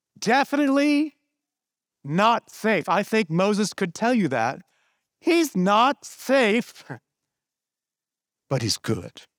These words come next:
And to see that, we need to recall the context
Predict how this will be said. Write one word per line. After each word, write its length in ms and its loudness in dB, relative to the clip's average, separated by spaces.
And 100 -6
to 80 -2
see 240 0
that, 220 2
we 100 -2
need 100 0
to 60 -4
recall 300 0
the 120 -4
context 1040 -8